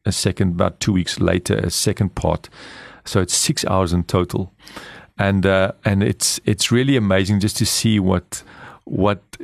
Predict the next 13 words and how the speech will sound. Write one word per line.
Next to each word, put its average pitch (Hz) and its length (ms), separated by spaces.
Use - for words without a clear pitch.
and 117 360
never, 160 260
one - 480
of 180 80
them 165 120
are 123 60
never, 123 200
two 175 340
are 120 80
never 127 240
the 113 80
same. 87 280
<laughs> 180 160